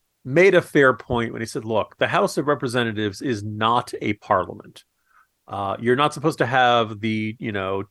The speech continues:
top figure in that, you know, legislative body handing down orders, and you in my party are expected to act out,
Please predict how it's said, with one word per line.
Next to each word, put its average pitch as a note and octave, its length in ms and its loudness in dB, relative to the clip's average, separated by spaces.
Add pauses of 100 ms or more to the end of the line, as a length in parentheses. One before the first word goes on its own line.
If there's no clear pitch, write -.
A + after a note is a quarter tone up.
(100)
top - 320 2
figure A#2 560 4
in A#2 240 -2
that, A2+ 180 0 (160)
you B2+ 80 -4
know, G2 220 0
legislative A2 520 -2
body G#2 460 2
handing D3+ 320 0
down A#2+ 220 0
orders, A2 600 -2 (460)
and B2 160 0
you E3+ 300 8
in D3 100 4
my C3 220 4
party B2 440 4
are A2+ 200 2
expected A#2+ 580 -4
to A#2+ 200 -8
act B2 300 -2
out, A#2+ 360 0